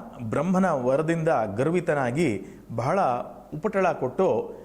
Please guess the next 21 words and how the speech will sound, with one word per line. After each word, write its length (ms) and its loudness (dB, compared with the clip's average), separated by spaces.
ಧರ್ಮಾತ್ಮರೆಲ್ಲರೂ 1000 2
ಕಷ್ಟಪಡುವಂತೆ, 1200 -2
ಆ, 180 0
ಮಾಡ್ತಾ 380 0
ಇದ್ದಾನೆ. 560 -2
ಅವನನ್ನ 280 0
ನಿಗ್ರಹ 380 0
ಮಾಡೋದಕ್ಕೆ 440 0
ನಮ್ಗೆ 260 0
ಯಾರಿಗೂ 260 2
ಸಾಧ್ಯವಿಲ್ಲ. 640 0
ಯಾಕೆಂತಂದ್ರೆ 840 0
ದೇವತೆಗಳಿಂದ, 680 0
ಆ, 680 0
ಸಾವಿಲ್ಲ 580 0
ಅನ್ನೋ 240 0
ವರವನ್ನ 460 2
ಆತ, 300 0
ಆ, 140 -2
ಪಡೆದುಕೊಂಡ್ಬಿಟ್ಟಿದ್ದಾನೆ. 1200 -2
ಅವನಿಗೆ 720 0